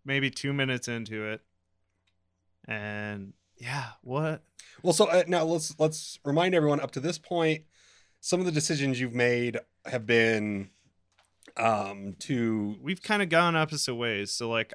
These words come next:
Speaker 1: I have been supporting Vicky Vale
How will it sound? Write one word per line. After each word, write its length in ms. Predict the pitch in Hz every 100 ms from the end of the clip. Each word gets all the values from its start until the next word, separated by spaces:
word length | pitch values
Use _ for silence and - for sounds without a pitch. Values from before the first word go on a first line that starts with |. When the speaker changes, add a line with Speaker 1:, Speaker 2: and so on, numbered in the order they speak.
| -
Speaker 1:
I 640 | 123 160 160 160 160 156 - _ -
have 200 | 139 127
been 360 | 135 131 120
supporting 560 | - - 139 151 165 156
Vicky 260 | 156 156
Vale 460 | 139 131 127 131